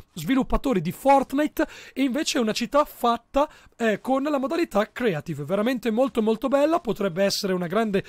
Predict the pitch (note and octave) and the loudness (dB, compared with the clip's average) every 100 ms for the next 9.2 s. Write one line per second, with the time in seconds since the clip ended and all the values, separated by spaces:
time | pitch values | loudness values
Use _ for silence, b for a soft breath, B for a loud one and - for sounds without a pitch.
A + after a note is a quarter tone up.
0 | B - _ A#3 A#3+ G#3+ A3+ C#4 F#3+ - | B -20 _ 0 0 0 0 0 0 -4
1 | D#3 B B G3+ F3+ - G#3 G3 F3 F3 | -6 B B -4 -4 2 4 4 2 -2
2 | F3+ F3+ - A#3 - F#3 E3 A3+ C#4+ D#3+ | -2 -2 0 0 0 -2 0 2 4 2
3 | D3 C#3 b _ - F3+ D#3 C#3 _ _ | -2 -8 b _ -10 -6 -6 -10 _ _
4 | - G#3 F#3+ A3 C#4 C4 - C4+ F#3+ F3+ | -2 0 0 0 2 0 0 -2 -2 -2
5 | D#3 B B - B3+ A#3+ - G#3 F#3+ F#3 | -4 B B -4 0 0 0 0 0 2
6 | A#3+ G3 - E3+ A3+ F#3 D3+ A#3 - G3 | 2 2 -2 0 0 0 2 0 0 -4
7 | A3 A3 C#3+ F3+ G3 B B _ A#3 D#4+ | 0 0 0 0 0 B B _ -6 2
8 | D4+ G#3 G#3+ G#3+ F#3+ - F#3 - C4+ C#4+ | 2 2 0 0 -2 -4 -8 2 2 2
9 | - F3+ | 0 -4